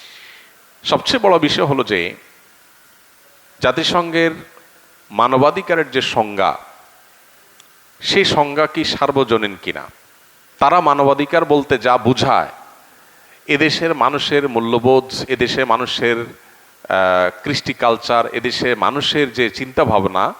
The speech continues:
সেটার সাথে তাদের সেই মানবাধিকারের সংজ্ঞার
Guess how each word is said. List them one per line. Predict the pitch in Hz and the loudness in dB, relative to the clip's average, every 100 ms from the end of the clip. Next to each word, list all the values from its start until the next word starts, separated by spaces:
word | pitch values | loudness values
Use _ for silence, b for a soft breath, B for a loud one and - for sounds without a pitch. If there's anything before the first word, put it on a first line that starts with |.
| - B B B B | -20 B B B B
সেটার | - 165 185 | -4 -2 -2
সাথে | 165 160 - 156 | -2 -2 -2 -4
তাদের | - 127 180 202 | 0 2 2 0
সেই | - 175 143 131 143 190 160 | -2 -2 0 0 -2 -8 -4
মানবাধিকারের | 117 123 123 131 135 139 135 131 | 0 4 4 2 0 -2 -2 -2
সংজ্ঞার | - - 160 165 156 117 101 | -6 -4 -4 -2 2 2 2